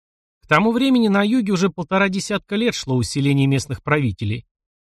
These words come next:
которые только формально сохраняли подчинение императору. Когда сменилась династия, все они заявили о своей самостоятельности и образовали девять суверенных государств, которыми правили ваны и императоры.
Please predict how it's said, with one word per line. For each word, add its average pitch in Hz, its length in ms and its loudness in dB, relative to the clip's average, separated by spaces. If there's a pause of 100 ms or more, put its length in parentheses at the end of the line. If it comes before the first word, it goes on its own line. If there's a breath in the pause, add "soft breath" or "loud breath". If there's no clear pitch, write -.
которые 147 300 0
только 139 240 -4
формально 151 520 0
сохраняли 135 540 -2
подчинение 127 600 0
императору. 120 560 -4 (880)
Когда 135 320 2
сменилась 135 480 0
династия, 135 580 -2
все 147 220 -6
они 139 180 0
заявили 131 400 0
о 131 60 -2
своей 135 240 -4
самостоятельности 135 960 -4
и - 20 2
образовали 131 560 0
девять 131 320 -2
суверенных 135 520 0
государств, 127 600 -4 (400)
которыми 247 420 0
правили 139 420 0
ваны 175 380 0
и 156 180 -2
императоры. 120 580 -4